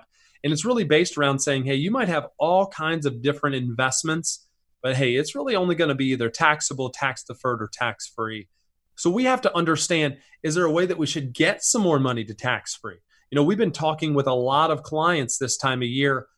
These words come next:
about that to say, okay, does it make sense to do some Roth conversions? Does it make some sense to move some of that money around? And then, hey, what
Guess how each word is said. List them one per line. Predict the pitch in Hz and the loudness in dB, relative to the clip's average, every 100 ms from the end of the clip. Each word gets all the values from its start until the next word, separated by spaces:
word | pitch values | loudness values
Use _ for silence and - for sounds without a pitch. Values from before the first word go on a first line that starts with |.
| _ 131 | _ -6
about | 120 127 175 180 | 0 2 2 2
that | 127 120 | -2 0
to | |
say, | 117 135 | -2 0
okay, | 123 117 127 | 0 0 0
does | 131 139 | 0 -2
it | |
make | 135 139 | -2 -4
sense | - 165 165 | -4 -6 -8
to | 143 | -6
do | 139 | -4
some | 147 135 123 | -2 -2 -2
Roth | 127 135 - | 0 -2 -2
conversions? | 131 123 139 156 127 117 - - _ - | -4 0 0 0 -2 -6 -10 -18 _ -4
Does | 143 | 0
it | 147 | 2
make | 147 | 0
some | 147 143 | 0 -2
sense | 135 147 143 | -2 -2 -2
to | 135 | -4
move | 131 135 147 139 | 0 2 0 0
some | - 131 | 0 2
of | |
that | 127 123 | 0 0
money | 127 123 | -2 -2
around? | 113 123 135 123 117 _ _ _ | 0 0 0 -2 -8 _ _ _
And | 147 | -2
then, | 156 | 0
hey, | 151 | 0
what | 131 165 | 4 4